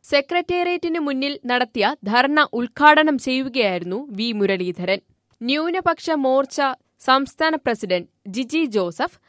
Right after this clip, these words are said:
സംസ്ഥാന ജനറൽ സെക്രട്ടറിമാരായ ബിജു മാത്യു, ജോസഫ് പടമാടൻ, സംസ്ഥാന സെക്രട്ടറിമാർ ഡെന്നി ജോസഫ്,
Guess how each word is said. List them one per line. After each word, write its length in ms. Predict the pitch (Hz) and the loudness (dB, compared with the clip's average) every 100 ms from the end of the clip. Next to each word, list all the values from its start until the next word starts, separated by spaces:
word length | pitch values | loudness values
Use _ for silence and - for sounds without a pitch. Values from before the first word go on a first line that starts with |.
| _ - | _ -2
സംസ്ഥാന 640 | 269 285 - 302 302 294 | 0 0 0 0 2 0
ജനറൽ 460 | 214 262 277 294 294 | 0 0 0 -2 -2
സെക്രട്ടറിമാരായ 1080 | 277 269 277 269 285 240 185 175 165 202 330 _ _ 190 | -4 -4 -6 -4 -4 -2 -2 -4 -4 -4 -4 _ _ -6
ബിജു 280 | 254 233 330 | -4 -2 -2
മാത്യു, 560 | 285 208 180 190 254 - _ - | 0 -2 -2 -6 -8 -10 _ -14
ജോസഫ് 600 | 180 254 311 - 349 _ _ _ - | 4 6 6 2 -4 _ _ _ 4
പടമാടൻ, 640 | 247 254 247 190 185 285 - _ _ _ _ | 6 6 2 0 -2 -4 -8 _ _ _ _
സംസ്ഥാന 640 | - 302 302 - 359 359 | 2 2 2 -2 0 0
സെക്രട്ടറിമാർ 800 | 359 330 330 320 311 311 240 185 - _ _ | 0 -4 -4 -4 -2 -2 0 -2 -4 _ _
ഡെന്നി 480 | 185 254 294 339 349 | 2 2 2 -2 -2
ജോസഫ്, 560 | 240 240 196 - 254 | 2 2 2 -2 -8